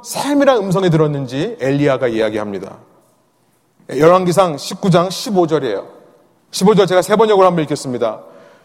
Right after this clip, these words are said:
주님께서 그에게 말씀하셨다. 너는 돌이켜 광야길로 해서 다마스쿠스로 가거라. 십오 절 돌아가라는 말씀이 가장 먼저 나옵니다. 너의 오던 길에서 정확히 백팔십 도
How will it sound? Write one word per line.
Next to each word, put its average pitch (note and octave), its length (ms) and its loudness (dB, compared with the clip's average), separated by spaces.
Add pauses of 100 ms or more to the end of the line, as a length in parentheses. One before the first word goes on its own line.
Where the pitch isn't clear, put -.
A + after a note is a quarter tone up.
(200)
주님께서 F#3+ 440 2
그에게 F3 280 4
말씀하셨다. C#3 880 -2 (360)
너는 F#3+ 360 4
돌이켜 E3+ 640 2 (400)
광야길로 F#3+ 760 2
해서 F3+ 540 0
다마스쿠스로 D#3+ 680 0
가거라. G#2 400 -6 (1300)
십오 G#3+ 320 4
절 G3 180 2
돌아가라는 G3 800 4
말씀이 D#3 440 0
가장 G3 320 -2
먼저 E3 200 -2
나옵니다. A#2+ 480 -6 (1120)
너의 F#3+ 240 8
오던 A3 300 4
길에서 G#3 280 2
정확히 B3 460 2
백팔십 G3 640 -2
도 - 400 2